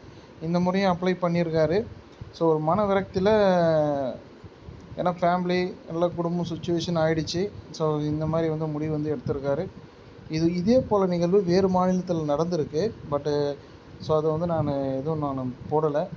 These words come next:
But இது தமிழ்நாட்டுல நம்ம ஊர்ல நடந்ததுனால இது வந்து நான் பதிவிடுறேன். ஓகேங்களா? So, இது வந்து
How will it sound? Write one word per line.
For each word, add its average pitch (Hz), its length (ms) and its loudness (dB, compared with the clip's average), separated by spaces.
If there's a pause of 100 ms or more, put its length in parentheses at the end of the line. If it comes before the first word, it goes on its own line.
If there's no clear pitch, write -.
But 143 60 -6
இது 131 300 -8
தமிழ்நாட்டுல 180 600 0
நம்ம 156 260 -4
ஊர்ல 170 380 0
நடந்ததுனால 139 380 -4
இது 156 180 -4
வந்து 135 200 -6
நான் 131 200 -8
பதிவிடுறேன். 143 480 -8 (600)
ஓகேங்களா? 139 480 -2
So, 139 280 -4
இது 139 60 -2
வந்து 165 220 -4